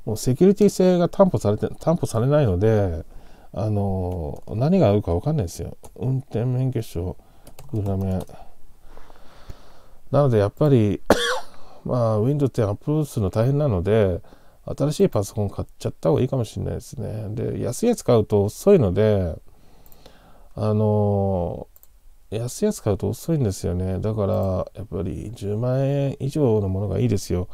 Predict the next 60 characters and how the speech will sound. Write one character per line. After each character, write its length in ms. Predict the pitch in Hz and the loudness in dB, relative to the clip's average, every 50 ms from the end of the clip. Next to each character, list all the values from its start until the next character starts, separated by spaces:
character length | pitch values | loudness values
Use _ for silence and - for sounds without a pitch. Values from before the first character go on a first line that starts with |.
| - - - - - - | -12 -16 -18 -16 -6 -4
後 200 | 143 156 - 107 | -4 -2 0 0
で 80 | 104 | 0
後 180 | - - 160 139 | 2 4 4 4
悔 160 | - 107 101 | 4 4 2
す 100 | 98 104 | 2 0
る 120 | 95 92 | -2 -2
ん 80 | 90 85 | -2 -4
で。 140 | 87 90 - - - - - - - - - - - - - - - - - - - - - - - - - | -6 -8 -10 -12 -18 -20 -20 -20 -20 -20 -20 -20 -20 -20 -20 -20 -20 -18 -18 -16 -16 -18 -18 -20 -20 -20 -12
は 260 | - - 107 98 92 | -6 -2 0 0 0
い。 140 | 85 - - - - | 0 -2 -6 -10 -12
で、 500 | 131 127 120 139 143 139 139 135 123 - - - | -8 -4 0 2 4 6 6 4 4 2 -2 -2
こ 120 | - 151 | 0 2
れ 60 | 156 | 2
ア 40 | 143 | 2
ッ 40 | 139 | 2
プ 120 | - 160 | 2 2
ロ 60 | 147 117 | 2 2
ー 40 | |
ド 60 | 95 95 | 0 0
し 80 | - | -2
た 120 | - 104 95 | -2 -2 -2
ら 80 | 95 | -2
次 280 | - - 160 170 165 135 | -4 -4 -2 0 2 4
に、 460 | 120 135 131 113 98 87 80 - - - - - - - | 4 4 4 4 2 0 -2 -4 -8 -12 -18 -20 -16 -8
今 180 | - 113 107 | -4 -4 -4
度 60 | 85 - | -2 -2
裏 240 | 117 107 101 107 | -4 -2 -2 -2
面 180 | 113 120 123 127 | -2 -2 -2 -2
で 80 | 135 135 | -4 -6
す 160 | - - 82 | -6 -8 -6
ね。 220 | 80 80 87 - - - | -6 -6 -8 -10 -12 -10
裏 260 | 117 104 104 104 101 | -8 -6 -6 -6 -4
面 280 | 104 110 104 104 110 135 | -4 -4 -4 -4 -4 -6
を 40 | 135 | -6
こ 60 | - - | -6 -10
う 20 | |
や 60 | - - - | -12 -10 -12
っ 40 | |
て 40 | - | -14
や 60 | 90 | -14
る 80 | 92 98 - - | -14 -16 -18 -20
と。 140 | - - - - - - - - - - - | -20 -20 -20 -20 -20 -20 -20 -20 -20 -6 -2
い 80 | 151 151 | 0 0
っ 20 | 143 | 2
ぺ 180 | - 233 247 | 4 4 4
ん 20 | 185 | 6
に 60 | 113 | 4
二 220 | - - 131 131 | 2 2 0 2
つ 100 | - - | 2 2
は 100 | 120 101 | 2 2
の-、 140 | 92 95 95 | 2 0 -2
載 500 | - - 90 101 95 95 - 113 117 113 | -4 -6 -6 -4 -4 -2 -2 -2 -2 0
せ 120 | - 139 | 2 2
ら 80 | 135 139 | 2 4
れ 40 | 143 | 4
な 100 | 143 131 | 2 0
い 40 | 107 | 0
の 100 | 95 95 | -2 -2
で 120 | 95 87 | -4 -4
ね。 160 | 98 107 127 | -4 -6 -8